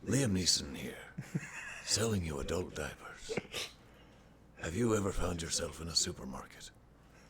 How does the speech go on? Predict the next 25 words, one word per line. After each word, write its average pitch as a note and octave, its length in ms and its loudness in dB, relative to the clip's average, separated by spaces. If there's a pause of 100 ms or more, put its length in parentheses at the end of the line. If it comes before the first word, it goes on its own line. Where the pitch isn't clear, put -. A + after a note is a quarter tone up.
(120)
leaking, E2 460 0 (140)
soaking F#2+ 520 0
wet, D#2 300 -6 (1900)
and F2+ 100 4
all A2 140 4
of F#2+ 80 0
a F#2+ 40 0
sudden G2 280 4
you're F#2+ 100 4
piddled G2+ 340 8
up F#2 200 -2
a F2+ 40 -2
little F2 280 -4
bit, D#2 260 -4 (480)
and E2 100 -2
an F#2 120 2
old G2+ 200 2
man E2 240 -2
falls E2+ 320 -2
behind D#2 460 -4
you, - 140 -10 (600)
and E2+ 140 4
you E2+ 60 0
find - 320 0
out G2 200 4